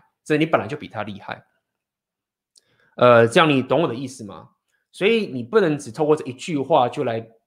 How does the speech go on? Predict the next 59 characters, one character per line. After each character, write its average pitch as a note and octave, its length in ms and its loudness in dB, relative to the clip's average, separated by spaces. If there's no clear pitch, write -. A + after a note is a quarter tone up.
表 F#2+ 200 -6
示 - 200 -12
说 B2 120 -10
你 G#2+ 60 -12
是 C3 140 -16
迎 A2 140 -12
合 G#2 80 -14
他 G2+ 140 -16
的 G2 80 -10
框 G2 300 -18
架。 - 220 -20
只 C3 100 -16
是 F#3 60 0
我 - 120 4
告 E3+ 220 4
诉 E3 160 -6
你， A2+ 100 -8
就 B2 100 -14
是 B2+ 100 -10
如 C3+ 100 -6
果 E3+ 120 -4
你 B2 100 -6
真 C3+ 140 -12
的 C3 60 -8
要 C3 140 -4
讲 A2 220 -14
一 G#2+ 40 -14
些 C3 120 -12
比 - 80 -14
较 A#2+ 80 -10
技 - 200 -12
巧 - 140 -16
上 A#2+ 140 -12
的 G#2+ 60 -16
细 A2+ 220 -16
节， - 260 -20
就 - 120 -16
是 A#2 100 -12
这 A#2 140 -12
样 G#2+ 180 -14
子。 - 200 -20
你 C3 180 -6
如 C3 100 -2
果 F3+ 80 2
不 F#3 80 -2
想 B2 220 -6
迎 A#2+ 40 -8
合 A2+ 80 -8
他 B2+ 100 -4
的 A#2+ 60 -4
框 G#2+ 280 -14
架， A2+ 120 -10
你 A2+ 60 -10
就 F3+ 80 -6
不 F3+ 160 -14
要 D3 220 2
自 - 200 -16
己 G#2+ 260 -18
在 C3 220 -6